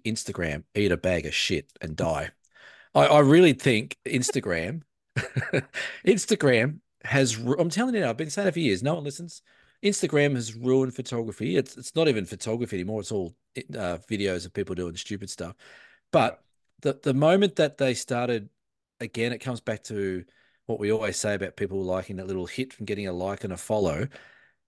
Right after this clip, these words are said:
Speaker 1: Their, their business is on people liking things and engaging. That's what their business is. So as soon as highly saturated,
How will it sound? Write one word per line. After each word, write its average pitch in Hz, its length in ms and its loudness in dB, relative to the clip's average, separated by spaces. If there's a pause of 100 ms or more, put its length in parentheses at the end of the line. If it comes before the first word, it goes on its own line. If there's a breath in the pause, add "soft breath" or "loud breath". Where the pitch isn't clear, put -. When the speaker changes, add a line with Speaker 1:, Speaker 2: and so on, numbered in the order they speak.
(280)
Speaker 1:
Their, 156 140 6
their 165 200 6
business 143 500 2
is 120 220 -2
on 110 220 0
people 104 460 -2
liking 98 380 -2
things 87 380 -10
and 90 200 -2
engaging. 90 640 -2
That's 90 160 -4
what 113 100 -4
their 120 120 2
business 120 380 0
is. 107 240 0 (640 soft breath)
So 143 300 8
as 147 220 2
soon 190 240 4
as 135 240 0
highly 131 400 2
saturated, 107 720 -4